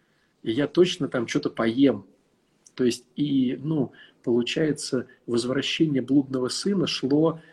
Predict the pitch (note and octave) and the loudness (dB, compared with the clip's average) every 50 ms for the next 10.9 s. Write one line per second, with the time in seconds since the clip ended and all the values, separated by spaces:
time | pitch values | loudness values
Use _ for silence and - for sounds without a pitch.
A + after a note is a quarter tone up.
0 | _ _ - - - C#3 C#3+ C#3+ C#3 B2 - - - - A2+ - D3+ D3+ C3 A#2+ | _ _ -8 -4 0 2 4 4 4 2 2 -2 -8 -10 -6 -2 0 0 0 -2
1 | A#2+ - - - E3+ E3+ E3 - - - - - - - _ _ _ _ _ _ | -6 -4 -2 0 0 0 0 -4 -8 -10 -10 -12 -16 -18 _ _ _ _ _ _
2 | _ _ _ _ _ _ _ _ _ _ - - A2+ D3+ D3+ C3+ A#2+ C3 B2+ - | _ _ _ _ _ _ _ _ _ _ -8 -4 -2 0 0 2 2 0 0 0
3 | C3+ D#3 G#3 B3+ B3+ A3 - - - - - - - - - F#3+ - - - - | 2 4 6 6 6 6 4 0 -10 -12 -10 -8 -2 0 0 0 -2 -4 -6 -4
4 | A#2+ B2 A#2+ B2+ B2 G2+ G2 - - _ _ _ _ _ _ _ _ _ _ _ | -2 0 2 2 2 0 -2 -8 -18 _ _ _ _ _ _ _ _ _ _ _
5 | _ _ _ _ _ _ _ _ - A#2 A2+ A2+ A2+ A#2 A2+ - - - - _ | _ _ _ _ _ _ _ _ -6 -2 0 0 2 2 0 0 -2 -12 -20 _
6 | - - - - - - - - - - - - _ _ _ _ _ _ _ _ | -20 -20 -20 -20 -20 -20 -20 -20 -20 -20 -20 -20 _ _ _ _ _ _ _ _
7 | _ - C#3 C3+ B2+ C3+ D3 C#3 - - - - - _ _ - A2+ A2+ D#3+ F#3 | _ -4 -2 0 2 2 2 0 0 -4 -20 -20 -20 _ _ -6 0 2 2 2
8 | D#3+ A#2 G#2+ G#2+ B2+ E3 F#3 E3 D3+ C3+ B2 B2+ C#3 E3+ F3 E3 C#3+ B2 - - | 2 2 0 2 2 4 4 4 4 4 4 4 4 4 4 4 4 0 -4 -6
9 | - - B2 A#2 A#2 A#2 A2+ A2+ A2+ A2 G#2+ - A#2 A2 - - - - - B2 | -6 -4 0 2 2 4 4 2 2 0 -2 -4 -4 -4 -2 -4 -4 -4 -4 -4
10 | A2 G2+ - - - A#2 G#2+ G2+ G#2 G2+ G2 G2 G#2+ G2 F#2+ F#2+ G#2 G#2+ | -4 -2 -2 -2 -2 -2 -2 -2 -6 -8 -8 -6 -4 -4 -4 -6 -8 -14